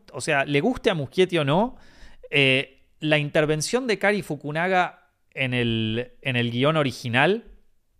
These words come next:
en el primer guión de, de, de, de It, eh, creo que también le sumó muchísimo a la película. No sé bien por qué. Que, eh, en, en algún lugar me acuerdo, porque esto, cu-, obviamente, ya saben que yo estoy obsesionado con It,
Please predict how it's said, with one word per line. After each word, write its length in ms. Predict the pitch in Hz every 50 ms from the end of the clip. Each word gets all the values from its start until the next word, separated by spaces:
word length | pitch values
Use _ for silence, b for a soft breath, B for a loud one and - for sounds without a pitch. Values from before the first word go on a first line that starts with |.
| _ _ _ _ - -
en 120 | - 147 135
el 120 | 120 107
primer 380 | - 127 117 117 127 151 165 160
guión 320 | 143 127 131 139 143 135
de, 400 | 127 120 113 107 107 101 95 95 B B B B B B B B
de, 760 | - 110 107 104 101 98 95 95 92 92 92 90 90 92 92 95
de, 300 | 95 101 95 101 104 110
de 160 | 98 104 101
It, 280 | 104 117 170 196 196 - - - _ _ _ _ _ _
eh, 380 | - 135 120 113 113 120 123 _
creo 180 | - 175 185 185
que 100 | 165 180
también 460 | - 156 165 180 196 190 190 175 - - - - _ _ _ _ _ _ _ _
le 160 | - 156 151 139
sumó 260 | - 156 151 156 170
muchísimo 580 | 165 160 147 - - 156 - - 131 117 107
a 40 | 110
la 120 | 107 104 98
película. 560 | 113 104 104 104 95 - 104 98 90 82 - B B B B B B B
No 320 | - - 135 135 139 165 156
sé 180 | - - 170
bien 240 | 143 127 120 110 104
por 180 | - 110 104 98
qué. 220 | - 107 110 101
Que, 100 | - 175
eh, 220 | - - 175 175 -
en, 260 | - 175 165 160 165 -
en 120 | - 170 170
algún 260 | 175 190 202 262 302
lugar 460 | 262 214 226 254 240 - - - _ _ _
me 140 | - 131 135
acuerdo, 840 | 127 120 - - 175 196 208 196 170 151 165 185 214 220 202 - _ _ _ _ _
porque 240 | - 104 95 - 123
esto, 340 | - - 127 113 101 -
cu-, 160 | - - - -
obviamente, 480 | - 120 117 117 117 120 120 110 - -
ya 140 | - 104
saben 240 | 95 - 104 101 98
que 80 | 95 90
yo 80 | 101
estoy 160 | 98 - 107 98
obsesionado 640 | 90 - - 101 - - - 101 104 104 104 98 95
con 160 | - 98 98
It, 220 | 110 123 123 -